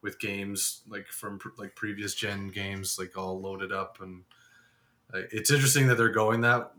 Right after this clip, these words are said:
that route, and, you know, having a subscription service that, that accesses that library,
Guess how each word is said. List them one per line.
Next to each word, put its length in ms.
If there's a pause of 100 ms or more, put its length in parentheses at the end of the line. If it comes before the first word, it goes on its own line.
(120)
that 220
route, 400
and, 420
you 80
know, 140
having 260
a 60
subscription 580
service 480
that, 200 (360)
that 200
accesses 540
that 220
library, 640